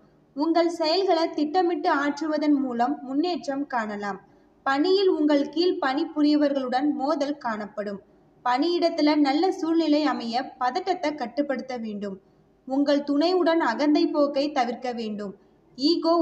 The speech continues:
உறவின் நல்லிணக்கத்தை பாதிக்கும். இன்று அதிகரிக்கும்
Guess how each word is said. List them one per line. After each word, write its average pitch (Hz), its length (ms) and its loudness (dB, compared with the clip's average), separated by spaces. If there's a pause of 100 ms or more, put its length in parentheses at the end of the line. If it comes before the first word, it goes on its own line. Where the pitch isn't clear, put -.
(120)
உறவின் 320 360 2
நல்லிணக்கத்தை 269 760 0
பாதிக்கும். 208 580 -6 (380)
இன்று 302 340 4
அதிகரிக்கும் 370 640 0